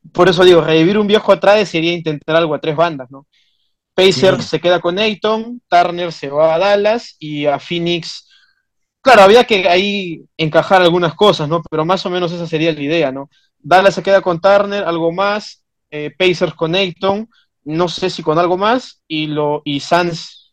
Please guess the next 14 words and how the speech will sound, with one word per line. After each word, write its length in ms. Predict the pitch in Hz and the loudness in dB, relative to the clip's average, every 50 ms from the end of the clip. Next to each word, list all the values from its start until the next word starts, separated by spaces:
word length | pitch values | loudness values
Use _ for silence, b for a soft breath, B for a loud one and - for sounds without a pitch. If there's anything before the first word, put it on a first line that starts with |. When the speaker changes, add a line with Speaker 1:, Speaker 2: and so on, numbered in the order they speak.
| _ | _
Speaker 1:
se 180 | 156 - - 156 | -14 -6 -4 -2
llevaría 360 | 143 143 143 147 147 151 160 156 | 0 2 2 2 2 2 0 -2
una 180 | 165 170 160 156 | -2 0 0 0
buena 640 | 147 143 156 170 170 165 160 160 156 151 147 143 - | 0 2 2 0 0 0 -2 -4 -4 -4 -6 -6 -6
cantidad 320 | - 135 135 131 143 151 | -8 -8 -8 -6 -6 -4
de 60 | 151 | -4
jugadores 320 | 147 151 147 143 143 147 135 | -4 -4 -6 -6 -6 -6 -6
de 80 | 139 | -6
rol, 260 | 143 165 196 185 147 131 | -2 0 0 0 0 -4
¿no? 80 | 131 139 _ _ _ - | -8 -12 _ _ _ -10
Speaker 2:
Sí, 240 | - 143 147 160 185 | -6 -4 -4 -2 -2
por 140 | 165 156 135 | -2 -2 -2
supuesto, 360 | 147 131 156 180 175 - 139 | -2 -2 -4 -4 -2 -2 -4
yo 140 | 127 131 143 | -4 -4 -8